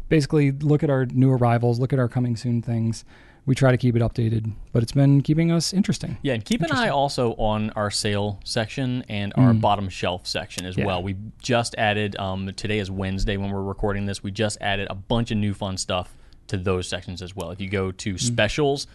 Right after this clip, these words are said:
Speaker 2: it'll give you a drop down for a bunch of other fun stuff.
Speaker 1: Mm-hmm. Yep.
Speaker 2: And our bottom shelf stuff's really nice. Like, we clean it. Like, it's, it's, it's good.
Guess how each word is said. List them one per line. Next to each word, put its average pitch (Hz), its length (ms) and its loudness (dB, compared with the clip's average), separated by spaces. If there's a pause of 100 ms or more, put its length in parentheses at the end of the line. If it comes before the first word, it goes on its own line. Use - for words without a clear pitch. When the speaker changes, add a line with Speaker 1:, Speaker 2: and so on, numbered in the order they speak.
(140)
Speaker 2:
it'll 104 140 -4
give 104 100 -2
you - 60 -2
a - 40 -2
drop 95 240 0
down 92 280 -2 (180)
for - 80 -4
a 104 40 -4
bunch 92 200 -2
of 98 60 -4
other 87 120 -4
fun - 200 -10
stuff. - 260 -10
Speaker 1:
Mm-hmm. 127 300 -10 (2250)
Yep. 127 160 4
Speaker 2:
And 156 80 6
our 247 80 10
bottom 202 240 8
shelf 160 180 4
stuff's 110 200 0
really 104 280 4
nice. 92 280 -2
Like, 101 160 -2
we 139 320 0 (320)
clean 180 420 0
it. 180 160 -2
Like, 120 180 0
it's, 175 220 -4
it's, 143 240 -2
it's - 240 -6
good. 120 480 4